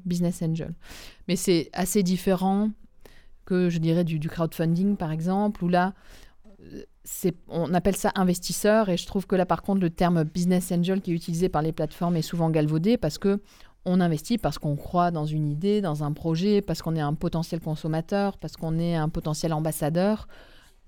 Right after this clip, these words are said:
Mais, euh, voilà, on est, enfin, c'est, le rôle est complètement différent. C'est des rôles qui sont complémentaires, aussi importants, je dirais, l'un que l'autre,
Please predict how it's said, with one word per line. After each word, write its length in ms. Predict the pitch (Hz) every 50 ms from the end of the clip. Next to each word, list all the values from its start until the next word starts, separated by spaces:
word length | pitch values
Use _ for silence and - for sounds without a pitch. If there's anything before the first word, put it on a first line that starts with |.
| - -
Mais, 380 | - 180 175 180 185 190 190 185
euh, 80 | 165 151
voilà, 240 | 151 180 180 175
on 140 | 156 156 165
est, 100 | 165 160 - - - - -
enfin, 240 | - - 160 156
c'est, 140 | 151 - 185
le 100 | 202 190
rôle 180 | 190 233 240 208
est 60 | 185
complètement 400 | - 220 214 214 196 196 190 180
différent. 420 | 175 165 - - 170 170 208 202
C'est 120 | - - 165
des 60 | 165
rôles 140 | 170 185 175
qui 80 | -
sont 140 | - 165 170
complémentaires, 840 | - - 196 190 185 190 175 170 175 190 - 208 208 214 202 180 -
aussi 280 | 190 190 - - 208 185
importants, 580 | 185 180 - 170 - - 190 180 180 180 170
je 60 | 165
dirais, 180 | 170 165 160 165
l'un 160 | 165 156 165
que 120 | 165 - 160
l'autre, 380 | 170 190 208 208 - - -